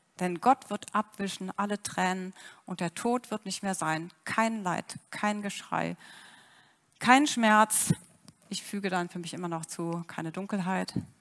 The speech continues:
keine Kälte, ich friere ja immer so, keine Mücken. Nichts, was negativ ist, wird mehr da sein. Hey, was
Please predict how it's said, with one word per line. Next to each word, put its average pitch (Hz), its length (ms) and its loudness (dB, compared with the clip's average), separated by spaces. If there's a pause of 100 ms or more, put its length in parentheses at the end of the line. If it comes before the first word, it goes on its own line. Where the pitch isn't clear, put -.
(180)
keine 170 280 -4
Kälte, 202 580 -6
ich - 80 -14
friere 196 240 0
ja 180 100 2
immer 180 220 -2
so, 175 220 -4 (480)
keine 175 200 4
Mücken. 196 420 0 (880)
Nichts, 254 460 2
was 196 200 2
negativ 185 480 0
ist, - 200 -4
wird 180 140 -4
mehr 170 140 0
da 156 200 0
sein. 151 380 -4 (180)
Hey, 214 460 -2
was - 320 2